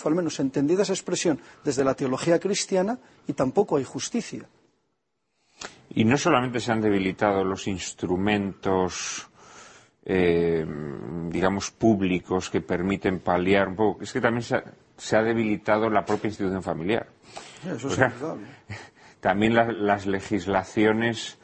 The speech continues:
Speaker 2: han ido erosionando la institución familiar, de tal manera que ese soporte que brindaba y que en estos momentos en los que a lo mejor el Estado no puede cubrir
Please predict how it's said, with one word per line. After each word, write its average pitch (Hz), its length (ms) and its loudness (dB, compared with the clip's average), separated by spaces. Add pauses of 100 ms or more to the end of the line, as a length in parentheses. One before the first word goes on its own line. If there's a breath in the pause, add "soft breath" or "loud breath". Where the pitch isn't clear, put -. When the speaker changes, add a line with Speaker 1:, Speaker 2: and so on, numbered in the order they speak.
(200 loud breath)
Speaker 2:
han 101 200 0
ido 110 180 2
erosionando 101 760 0
la 92 80 0
institución 90 540 -4
familiar, 95 480 0
de 87 80 -4
tal 98 100 -4
manera 104 280 2
que 98 60 -10
ese - 200 2
soporte 104 500 0
que 104 140 2
brindaba 107 480 4
y 98 80 -2
que - 100 -6
en 95 80 -4
estos 104 280 -2
momentos 110 480 2
en 101 80 -2
los 95 120 -6
que 98 80 -2
a 95 40 2
lo 95 60 -2
mejor 101 300 0
el 107 100 2
Estado 113 440 2
no 101 220 -4
puede 110 280 2
cubrir 104 520 -2